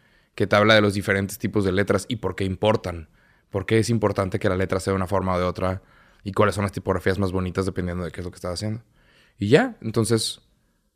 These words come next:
básicamente ahí es donde empezó, que me empezó a interesar mucho de que, oye, las playeras que sean de diferentes colores, que sean,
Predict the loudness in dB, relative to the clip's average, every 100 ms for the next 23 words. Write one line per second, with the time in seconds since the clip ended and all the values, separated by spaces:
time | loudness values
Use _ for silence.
0 | _ 0 0 4 4 4 4 8 8 6
1 | 4 2 0 2 2 4 0 0 -4 2
2 | 2 2 0 -2 0 -2 0 0 0 -4
3 | -2 0 2 2 0 -4 -2 -2 -4 -8
4 | -10 -2 0 0 -6 -6 -2 -2